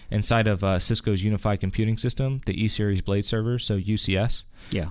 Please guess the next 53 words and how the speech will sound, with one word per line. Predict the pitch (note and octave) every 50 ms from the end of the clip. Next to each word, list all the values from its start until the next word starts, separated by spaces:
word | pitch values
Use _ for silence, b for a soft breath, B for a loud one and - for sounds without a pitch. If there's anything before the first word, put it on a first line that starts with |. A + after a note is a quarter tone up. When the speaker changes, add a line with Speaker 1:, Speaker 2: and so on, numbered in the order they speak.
| -
Speaker 1:
Um, | - - G#2 G#2 G#2 G2+ F#2+
the | F#2+ A2
vulnerability | G2+ A2+ B2+ C3 C3 B2+ A2 B2 A#2 A#2 A2+ A2 A2 G#2+
was | G#2 G#2 F#2+ G2
reported | G2 - - A#2 A2+ A2 G#2+ G#2 G#2 G#2 -
in | - - G2+ F2+
I | - G#2 G#2
M | G#2 G2+
C's | - - G#2 F#2 - -
S | - G#2 -
S | G#2 - -
H | A2 A2 - -
module | G2+ F#2+ G2 - G2 F#2 F2+ F#2 F#2 B B B B
that | -
an | A2 G#2+
attacker | G2+ - - A#2 A2+ A2+ G#2+
could | - - G#2+
remotely | G2+ G2 G2+ G#2 A2+ A2 A#2 A2+ -
exploit | - - - - - A2 G#2
the | - G#2+
condition | - A2+ G#2 A2+ A#2 - C3+ A2+
and | G2+ F#2+
cause | - A2 G#2 G2+ F#2+
an | F#2+ -
underlying | - A2 G#2+ G#2 G2+ G2 G2 F#2+ F#2+
server | F#2 - G2 G2 F2+
to | F#2
crash. | - - - - G1+ - - - - -
Speaker 2:
Mm. | A#2+ B2 A2+ G2+ F#2+ F#2+ B B B B
Speaker 1:
So | - - G2+ G2 G2 G2
huge | F#2 F#2+ A2+ A2+ G2+ -
denial | - G#2 G2 G2 F#2+ F#2 F2+
of | F2+
service, | F2+ F2+ F2 F2 F2+ - - -
Speaker 2:
Yeah. | G2+
Speaker 1:
right? | G2+ G2 F#2+ - - B B B B B B
Um, | B A2 A2 A2 G#2
the | G#2+
vulnerability | G#2 A2+ B2+ C3+ C3+ C3 A#2+ C3 B2+ B2 B2 A#2
is | A2 -
due | - A#2
to | A#2 A2
the | G#2+
failure | - - A2 A2 A2+ A2+ A2
to | G#2
properly | G2 - A2+ G#2 - G#2+ G#2 G#2
handle | G2 G#2+ G#2 G#2 G2+ G2+ G2 -
a | - G2
crafted | F#2+ - - G#2+ G#2 G#2 - - G2+ F#2 -
S | F#2 G2 - -
S | F#2+ -
H | F#2 F2 F2 -
packet. | - E2 E2+ - - G2 G1+ -